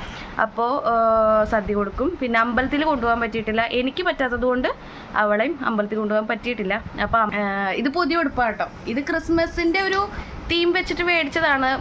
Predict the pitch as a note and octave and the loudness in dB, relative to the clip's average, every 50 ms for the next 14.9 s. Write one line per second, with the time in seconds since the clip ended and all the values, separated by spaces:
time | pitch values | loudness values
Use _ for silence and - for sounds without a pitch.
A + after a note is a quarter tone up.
0 | B3+ C4 B3+ C4 C4 C4 - E4 E4 D#4 D4 C#4+ C#4+ C#4 C#4+ D#4 D4+ C4+ C4 C4 | 2 2 2 2 2 0 0 0 0 0 0 0 -2 -2 -2 -2 -2 0 0 -2
1 | C4 C4 C4+ D4 C#4+ C#4 C#4 C4+ C#4 C#4+ D4 C#4+ B3+ C4 C4+ C4+ C4 A#3 G#3 A3+ | -2 -2 -2 -2 -2 0 0 0 0 2 0 0 -2 -2 -2 0 0 0 0 -2
2 | C4+ - - - - - - - - - - - - - G3+ - G3+ A3+ A3+ A#3+ | -4 -6 -8 -12 -14 -12 -12 -12 -12 -12 -10 -4 -4 -4 -2 2 2 2 2 2
3 | B3+ A#3+ A#3+ A#3 B3+ B3+ B3+ C4 C4+ D4 C#4 - - - C4+ B3+ A#3 A#3 A#3 A3+ | 0 0 0 0 0 0 0 0 0 0 -2 -4 -8 -10 -6 -4 -4 -2 -4 -2
4 | - B3+ B3+ B3+ B3+ C4+ C4 - C#4 C#4 C4 C4 C4+ C#4 C4 C4 C4 B3+ C4 B3+ | -2 -2 0 0 0 -2 -2 -2 -2 -2 0 2 2 0 0 0 0 0 0 2
5 | A#3 B3 C4+ C4 - C4+ C4 B3 A3+ G#3 A3 G#3 G#3+ A3 A3 A3 A3 G#3+ A3+ A3 | 2 0 -2 -2 -2 0 0 0 0 -2 -4 -4 -4 -2 0 0 0 2 2 2
6 | G#3+ A3 A3 A3 A3+ A#3 A#3+ B3 A#3+ A3 F#3+ F#3 F#3+ F3+ F3 - - - - - | 2 0 0 0 -2 0 0 -2 -2 -2 -2 -2 -4 -4 -4 -6 -8 -8 -10 -10
7 | - - - - - - - - - G3 G3 G3 F#3+ F#3+ F#3 - F#3 F3+ F3+ G#3 | -8 -8 -8 -8 -6 -6 -8 -6 -6 -4 -4 -4 -4 -4 -2 -2 -4 -4 -2 -4
8 | A#3+ C4+ - A#3 G#3+ G#3 G3+ G3 G3 G#3 A3+ C4+ D4 - - - - G#3 G3+ G3 | -4 -2 -2 0 2 2 2 2 2 0 0 -2 -4 -6 -10 -10 -6 -4 -4 -2
9 | F#3+ F#3+ F#3+ F#3+ F#3+ F#3 F#3 F#3 F#3+ F#3+ F#3+ - - F#3 F3+ F#3+ F3+ F3+ F3+ F#3 | -2 0 0 0 0 0 0 0 -2 -4 -6 -8 -12 -12 -8 -6 -4 -2 -2 -2
10 | F#3 F#3+ F#3+ F#3 F#3 F#3 - - - - - - - - G3 G3 G3 G3 F#3+ F3+ | -2 -2 -2 -2 -4 -6 -8 -12 -16 -16 -16 -12 -8 -6 -4 -2 0 0 0 0
11 | - - - - G3+ G3 G3+ G3 F#3+ F#3+ F#3+ F#3+ F#3 F#3 F3+ F#3 C4+ F4 - - | -2 -2 -4 -2 -2 0 0 -2 -2 -2 -2 -4 -4 -4 -4 -4 -4 -4 -4 -6
12 | - - - - - - - - F#3 F3+ F3+ F3 F3 F3 F3+ F3+ F#3 F#3+ G3 G3 | -10 -8 -8 -8 -10 -8 -6 -6 -4 -2 -2 -2 -2 -2 -2 -2 -2 -2 -2 -2
13 | G3+ G3+ G3+ G3 F#3+ F#3+ G3 A3 A3+ - - G3+ F#3+ F#3+ F#3+ G#3+ C4+ - - - | -2 -2 -2 -2 -2 -2 -2 -2 -2 -2 -4 -2 -2 -2 -2 -2 -2 -4 -8 -10
14 | - - - - - - - - - - - F#3+ F#3 F3+ F3+ G3+ B3 C4+ | -10 -8 -6 -6 -6 -6 -8 -10 -10 -8 -6 -4 -2 -2 0 0 -2 -2